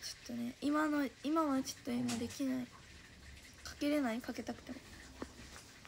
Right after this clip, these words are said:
みーぽん見てると僕も頑張らなくちゃって思えるようになる。みーぽんからパワーをもらってます。あり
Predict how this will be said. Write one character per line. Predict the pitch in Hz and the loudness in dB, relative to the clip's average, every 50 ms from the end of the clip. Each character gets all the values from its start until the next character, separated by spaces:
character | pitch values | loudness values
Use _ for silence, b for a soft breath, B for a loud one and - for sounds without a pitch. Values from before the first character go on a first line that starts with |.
| - B B B B B B B | -16 B B B B B B B
み | 302 302 | 0 0
ー | 285 | 2
ぽ | - 262 | 2 2
ん | 254 | 2
見 | 254 | 2
て | - 254 | 2 0
る | 240 240 | 0 -2
と | - - 247 | -2 -4 -4
僕 | 240 262 254 269 247 | -4 -2 -2 0 0
も | 240 | 0
頑 | 240 247 240 240 | 2 2 2 4
張 | 254 | 4
ら | 254 247 | 4 2
な | 247 247 | 2 0
く | - | -2
ち | - - | -4 -4
ゃ | 254 | -4
っ | |
て | 247 - - 240 | -4 -4 -2 -2
思 | 233 233 233 233 | 0 0 2 2
え | 233 233 | 2 2
る | 240 | 2
よ | 233 | 0
う | 233 | 0
に | 240 | 0
な | 233 233 | 0 0
る。 | 247 247 | 2 2
み | 247 247 | 2 2
ー | 247 - | 0 -2
ぽ | 247 | -4
ん | 233 233 247 | -4 -4 -2
か | - 247 | -2 0
ら | 254 254 262 | 0 0 0
パ | 277 | 0
ワ | 254 247 | 0 0
ー | |
を | 254 | 0
も | 247 247 | 0 -2
ら | |
っ | 247 | -2
て | - 262 | -2 -4
ま | 269 | -6
す。 | - - - - - | -6 -8 -12 -10 -6
あ | 415 | -6
り | 440 | -4